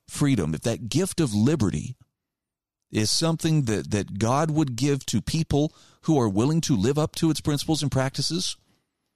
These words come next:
then I would expect, uh, there are probably ways to improve, even upon the Constitution, which, by the way, the founders wisely left an amendment process in that document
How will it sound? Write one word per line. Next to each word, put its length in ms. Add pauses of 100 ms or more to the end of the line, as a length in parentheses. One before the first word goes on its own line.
(760)
then 200
I 160
would 240
expect, 540
uh, 160
there 140
are 60
probably 420
ways 260
to 140
improve, 420
even 240
upon 260
the 60
Constitution, 680
which, 180
by 120
the 100
way, 100
the 100
founders 380 (240)
wisely 540
left 400 (440)
an 120
amendment 640
process 680
in 220
that 240
document 480